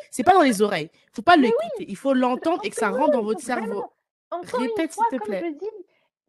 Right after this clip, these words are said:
Speaker 2: quand vous avez des infos, le fait de donner, certes, vous aider, vous avez une info,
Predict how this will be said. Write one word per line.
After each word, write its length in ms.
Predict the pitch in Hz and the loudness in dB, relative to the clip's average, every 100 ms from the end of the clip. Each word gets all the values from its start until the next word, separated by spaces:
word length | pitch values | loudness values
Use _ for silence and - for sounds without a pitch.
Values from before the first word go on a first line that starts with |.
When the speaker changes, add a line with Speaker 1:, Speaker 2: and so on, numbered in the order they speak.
| _ | _
Speaker 2:
quand 380 | - 466 494 320 | -10 -8 -8 -8
vous 140 | 330 330 | -4 -2
avez 240 | 294 330 | -2 -2
des 240 | 269 240 | -4 -6
infos, 240 | 262 254 349 | -8 -6 -6
le 140 | 277 | -6
fait 260 | - 381 392 | -8 -10 -6
de 60 | 262 | -6
donner, 340 | 196 247 285 | -4 -4 -6
certes, 300 | - 392 311 | -6 -8 -8
vous 200 | 285 277 | -6 -4
aider, 240 | 254 233 | -4 -4
vous 120 | 269 262 | -4 -4
avez 160 | 233 | -4
une 180 | 262 247 | -4 -4
info, 540 | 233 226 _ 294 277 | -6 -10 _ -4 -4